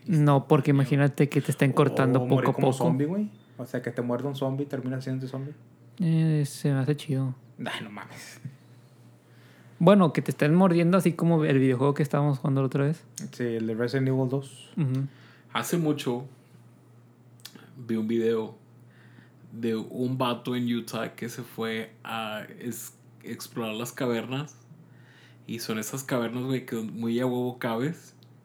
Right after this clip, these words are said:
Speaker 1: Ya.
Speaker 3: Este, y el vato se quedó atorado, güey.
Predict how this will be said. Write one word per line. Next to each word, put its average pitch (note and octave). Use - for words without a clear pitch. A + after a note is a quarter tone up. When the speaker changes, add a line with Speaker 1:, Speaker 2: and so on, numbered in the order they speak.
Speaker 1:
Ya. -
Speaker 3:
Este, G#2+
y B2
el A#2
vato A2+
se C3
quedó A#2
atorado, A#2
güey. A2